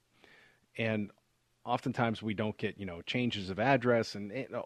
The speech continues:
there, there's a myriad of ways that money can just get left on the sidelines. Now, fortunately, I can tell you through experience, it's not often a huge amount of money.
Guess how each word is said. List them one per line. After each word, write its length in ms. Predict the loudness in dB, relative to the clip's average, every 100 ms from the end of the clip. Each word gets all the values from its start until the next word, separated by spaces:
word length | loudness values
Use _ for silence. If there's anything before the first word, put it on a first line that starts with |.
| -6
there, 180 | -6 -4
there's 240 | 0 4
a 40 | 6
myriad 480 | 6 6 6 6 4
of 140 | 2
ways 480 | 2 2 2 -2 -8
that 140 | -8 -8 -4
money 280 | 0 0
can 160 | 0 -4
just 180 | -6 -6
get 200 | -8 -6
left 260 | -8 -6
on 60 | -10
the 80 | -10
sidelines. 540 | -8 -8 -10 -14 -6
Now, 100 | -4
fortunately, 760 | 4 6 6 4 2 2 0 -4 -16 -20 -20 -6
I 80 | -4
can 140 | -2
tell 120 | 0
you 100 | 0
through 140 | 2 -4
experience, 440 | -4 -4 -4 -4
it's 140 | -6 0
not 200 | 0 0
often 540 | 0 0 0 -4 -4 -10 -8
a 80 | -6
huge 400 | -2 -4 -2 -6
amount 240 | -6 -10
of 60 | -10
money. 200 | -12